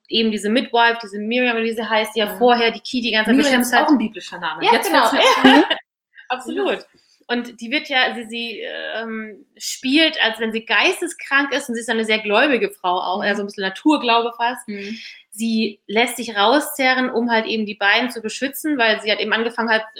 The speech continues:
Speaker 1: die Key zu schreien, wo die ersten, äh, Contractions starten, um von ihr abzulenken. Und du siehst halt beim Vorbeifahren, wie die ganzen Leute, die rausgezerrt wurden, die werden auf den Knien, äh, niedergedrückt, die kriegen eine Haube über den Kopf, was eben auch,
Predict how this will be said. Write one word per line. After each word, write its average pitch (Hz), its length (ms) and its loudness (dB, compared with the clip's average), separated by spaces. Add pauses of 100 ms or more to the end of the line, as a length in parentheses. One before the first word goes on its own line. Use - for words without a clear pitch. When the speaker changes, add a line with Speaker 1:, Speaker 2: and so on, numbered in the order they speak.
Speaker 1:
die 208 120 -14
Key 220 220 -8
zu 220 120 -10
schreien, 226 480 0
wo 226 60 2
die 208 280 -4 (240)
ersten, 208 520 -2
äh, 196 220 -6
Contractions 220 540 -6
starten, 254 640 0 (260)
um 226 260 -2
von 226 120 0
ihr 208 140 2
abzulenken. 269 800 -2 (220)
Und 220 280 0 (440)
du 226 80 0
siehst 269 360 0
halt 254 180 2 (140)
beim 247 200 2
Vorbeifahren, 247 800 0
wie 220 60 -6
die 220 80 -8
ganzen 226 320 -2
Leute, 233 260 2
die 226 60 -4
rausgezerrt 226 520 -4
wurden, 208 140 -4
die 196 40 -10
werden 208 160 -6
auf 202 100 -10
den 202 120 -18
Knien, 262 500 -2 (300)
äh, 233 180 0
niedergedrückt, 233 560 -4
die 208 140 -14
kriegen 233 260 -2
eine 214 220 -2
Haube 247 260 4
über 226 140 0
den 220 100 -2
Kopf, 233 180 -8
was 220 260 -2
eben 220 220 -2
auch, 214 360 0